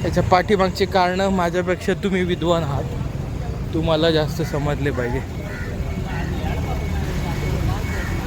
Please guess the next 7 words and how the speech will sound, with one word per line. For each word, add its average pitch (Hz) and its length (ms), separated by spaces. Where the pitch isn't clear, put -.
हे 147 140
बघा, 143 220
पूर्ण 233 520
असं 220 360
वाटतंय 202 400
ना 190 160
सगळं 180 300